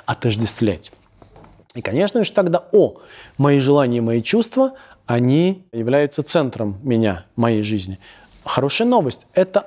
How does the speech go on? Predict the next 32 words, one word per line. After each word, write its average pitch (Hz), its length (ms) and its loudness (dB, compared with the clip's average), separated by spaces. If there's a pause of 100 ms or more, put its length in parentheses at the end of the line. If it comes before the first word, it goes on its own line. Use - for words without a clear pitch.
(160)
очень 226 420 2
хороший 180 580 0
этап 120 360 0
и, 117 60 -4
как 127 200 -2
правило, 247 440 2
естественный 139 880 0
этап 117 280 -2
вашего 110 300 -2
развития. - 520 -6 (800)
Естественный 131 800 2
этап, 269 440 2
который 294 280 0
поможет 233 440 -4
вам 240 160 2
обнаружить 190 640 0
ваши 151 340 0
чувства, 247 520 0 (400)
ваши 160 300 0
потребности, 135 720 0
из 117 120 0
которых 123 360 0
вы 127 80 4
исходите, 240 400 0
чего 220 200 0
вы 160 220 2
на 123 140 -2
самом 156 260 -2
деле 120 180 0
хотите. 110 420 -6
Ну 156 140 2
ладно, 101 280 0